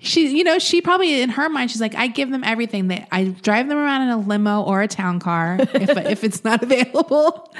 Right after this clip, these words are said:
I give them unlimited, very good cocaine.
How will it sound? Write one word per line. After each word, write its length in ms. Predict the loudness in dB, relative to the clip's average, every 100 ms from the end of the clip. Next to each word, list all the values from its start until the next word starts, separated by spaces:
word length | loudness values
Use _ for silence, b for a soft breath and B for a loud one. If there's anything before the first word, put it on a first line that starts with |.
| B B -4
I 80 | 0
give 220 | 0 0
them 120 | -2
unlimited, 680 | 0 -2 0 0 -2 -2 -2
very 300 | 0 2 0
good 400 | 0 -2 -2 -2
cocaine. 760 | -2 0 0 -2 -2 -2 -4